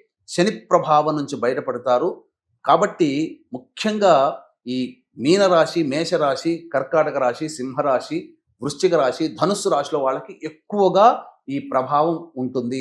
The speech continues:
శని ప్రభావం. దానివల్ల ఎక్కువ సమస్యలు ఎదుర్కొంటారు. అవకాశం ఉన్న వాళ్ళు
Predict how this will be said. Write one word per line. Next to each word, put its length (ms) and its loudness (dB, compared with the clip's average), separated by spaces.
శని 160 -2
ప్రభావం. 340 -2
దానివల్ల 320 -4
ఎక్కువ 320 -4
సమస్యలు 400 -4
ఎదుర్కొంటారు. 500 -6
అవకాశం 420 -2
ఉన్న 160 -6
వాళ్ళు 180 0